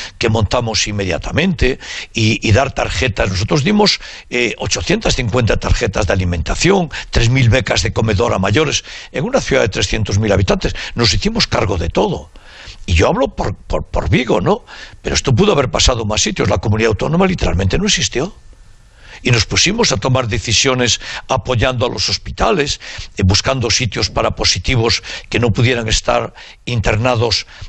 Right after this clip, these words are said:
y tenerlos nosotros, los ayuntamientos, en aislamiento para pasar la enfermedad si no necesitaban de hospitalización. Yo creo que fue un ejemplo extraordinario de coordinación entre los rectores de la vida local,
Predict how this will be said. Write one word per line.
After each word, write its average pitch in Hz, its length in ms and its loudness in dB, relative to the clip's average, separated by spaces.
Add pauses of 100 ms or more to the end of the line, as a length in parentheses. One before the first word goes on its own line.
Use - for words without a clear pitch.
(120)
y 113 120 -2
tenerlos 117 480 0
nosotros, 117 760 0
los 113 260 0
ayuntamientos, 104 760 2
en 104 120 0
aislamiento 104 760 0 (320)
para 98 180 2
pasar 113 320 2
la 110 80 -2
enfermedad 101 480 2
si - 140 0
no 101 100 -2
necesitaban 104 640 0 (380)
de 95 160 4
hospitalización. 98 840 0
Yo 127 140 2
creo 170 160 2
que - 140 0
fue 165 160 0
un 139 80 0
ejemplo 156 360 0
extraordinario 135 680 -2 (500)
de 127 240 2
coordinación 123 720 2
entre 107 220 2
los 107 240 2
rectores 110 500 2
de 90 60 0
la 87 80 0
vida 117 180 2
local, 127 360 -2